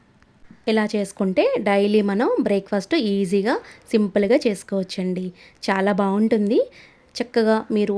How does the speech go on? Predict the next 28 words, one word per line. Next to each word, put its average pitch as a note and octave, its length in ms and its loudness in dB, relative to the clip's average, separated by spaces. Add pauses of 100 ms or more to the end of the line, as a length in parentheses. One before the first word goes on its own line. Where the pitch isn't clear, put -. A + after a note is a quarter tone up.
ఓట్స్తోని G3+ 440 -2 (200)
ఇలా G#3 200 4
ఒకసారి F#3+ 440 -6
రెసిపీ G3+ 260 -2 (100)
చేసి G3 300 -4
చూడండి. G#3+ 340 0 (460)
చాలా G3 220 2 (100)
టేస్టీగా G3+ 480 0
కుదురుతుంది. G#3 520 0 (500)
నచ్చింది A#3 380 0
కదా A3+ 160 2 (100)
రెసిపీ? D4+ 300 -2 (240)
నచ్చితే G#3 320 -2 (140)
ఒక్కసారి G3+ 440 -2 (100)
మీరు G3 200 0
ఇంట్లో G#3 200 0 (100)
ట్రై G3 140 2 (140)
చేసి G3+ 260 2 (520)
మీకు C4 300 4
ఎలా G#3+ 120 2 (100)
కుదిరిందో G3+ 420 2 (100)
నాతో G#3+ 240 -2
కింద G3+ 160 2 (100)
కామెంట్ G3 280 0
సెక్షన్లో G3+ 360 0
కామెంట్ G3 380 0
కూడా G3 140 2 (100)
చేయండి. F#3 380 -2